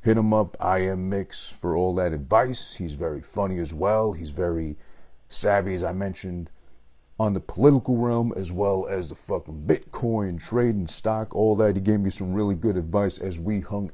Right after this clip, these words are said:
out the first evening of indoor dining being re-allowed again here in New York City. Twenty-five percent capacity, but I really wasn't complaining 'cause it was, like, a pretty big, spacious enough spot we went to.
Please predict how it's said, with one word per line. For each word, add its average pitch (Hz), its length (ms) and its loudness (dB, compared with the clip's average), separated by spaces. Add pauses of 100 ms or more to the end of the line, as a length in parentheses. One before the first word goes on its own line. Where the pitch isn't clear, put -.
out 110 480 -2 (220)
the 87 100 -8
first - 500 -4
evening 98 480 -2
of 80 380 -2 (560)
indoor 110 480 6
dining 87 540 4
being 90 320 -2 (180)
re-allowed 95 800 4
again 82 300 -6
here - 220 -6
in 165 60 -6
New 87 60 -6
York 85 260 -6
City. - 320 -4 (680)
Twenty-five 127 460 6
percent 113 300 -2
capacity, 107 460 2
but 95 200 2
I 101 40 4
really 104 240 2
wasn't 95 340 2
complaining 104 500 0
'cause 80 300 -2
it 82 80 0
was, 80 180 -2
like, 82 240 0
a 80 100 -4
pretty 95 460 -2
big, 92 480 4
spacious - 640 -4
enough 90 220 -4
spot - 420 -2
we 107 140 0
went 107 280 -2
to. 117 280 -2